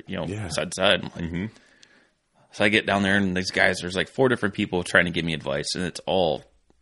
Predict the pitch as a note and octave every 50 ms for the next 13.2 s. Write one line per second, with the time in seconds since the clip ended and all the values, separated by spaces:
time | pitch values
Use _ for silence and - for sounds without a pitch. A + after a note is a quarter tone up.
0 | _ _ _ - F#2+ F2 F2 F2 - - F#2+ - D#2 D#2 E2 E2+ G2 G2+ G2+ G#2+
1 | G#2 - _ _ _ - - - - - F#2+ F2+ - F3 F#2 F#2+ F#2+ G2+ G#2+ A2
2 | A#2 A#2 - - C#3 - - C3+ C3+ B2+ C#3+ D3 - F2 F#2+ F#2 F#2 F#2 F2+ E2
3 | - - F#2+ E2 - F2+ F2 E2 E2 E2+ - - - - - - _ _ _ -
4 | - - _ - - C3+ A#2 - - - A2 A2 - - G#2+ G2+ G2 - _ _
5 | _ _ - - - - E2 F2 F2 F#2 F2 F2 D#2+ - D#2 - - - - _
6 | - E2 D#2+ D#2+ E2 G2 - - C3+ C3 A2+ G#2 G#2 G2+ G2+ F#2 F#2 F2 F2 -
7 | E2+ F2+ F#2 F2+ E2 D#2 - - - - - - - - - - _ _ - -
8 | E3 E3 E3 C3+ A2 - - - C3 C3+ - - C3 B2+ G#2 - F#2+ G2 G#2 B2+
9 | B2 F#2+ F#2 - _ _ _ _ _ _ _ _ _ _ _ _ - - - G2+
10 | G2+ G2 F#2+ F2 F#2 F#2 - - A2+ A2 G#2 F2+ F2 F#2+ G#2 G#2 G2 G#2 G2 G2
11 | G#2 A2 G2+ F2+ - - F2+ F2+ F#2 G2 G2 F#2 F2+ F2+ - - D2 A#1+ - -
12 | _ _ _ _ _ _ _ _ _ _ _ - - D#2 C#2 - F2+ F#2 F#2 F2+
13 | F2 F2 F2 F2+